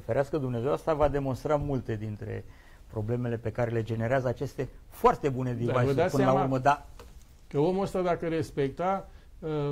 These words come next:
Speaker 2: o regulă simplă, să se odihnească în parcare și să nu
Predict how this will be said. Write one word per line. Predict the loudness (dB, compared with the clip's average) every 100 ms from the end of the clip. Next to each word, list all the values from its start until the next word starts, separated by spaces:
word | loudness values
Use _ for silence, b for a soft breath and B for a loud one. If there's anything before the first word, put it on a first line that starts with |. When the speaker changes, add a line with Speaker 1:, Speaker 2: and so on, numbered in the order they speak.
| 0
Speaker 2:
o | 2
regulă | 2 2 0 0
simplă, | 0 0 0 0 -4 -6 -12 -20
să | -4 -2
se | 0
odihnească | 0 2 0 0 -4 -4 -4
în | -4
parcare | 2 2 2 0 0 0
și | -4 -4
să | -4
nu | -4